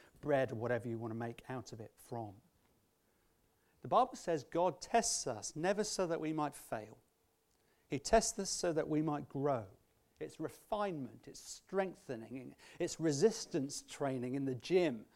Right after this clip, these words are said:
so I'm told. Because God wants us to grow in dependency and trust and love. That's what's being said here. This is the only place, well,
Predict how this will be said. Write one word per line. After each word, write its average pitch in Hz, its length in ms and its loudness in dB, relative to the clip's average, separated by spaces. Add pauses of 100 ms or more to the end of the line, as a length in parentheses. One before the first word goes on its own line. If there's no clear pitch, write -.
(200)
so 117 260 -6
I'm 110 120 -8
told. 123 520 0 (960)
Because 208 680 -2
God 214 320 0
wants 208 320 -4
us 196 120 -8
to 202 120 0
grow 185 640 -2 (400)
in 151 140 -6
dependency 160 880 2
and 120 180 -4
trust - 580 0
and 139 160 -2
love. 151 720 0 (920)
That's 294 240 -4
what's 170 180 -4
being 131 260 -4
said 120 400 0
here. 143 280 0 (920)
This - 180 -4
is 180 60 -6
the 202 120 4
only 269 240 4
place, - 760 2 (1500)
well, 160 420 0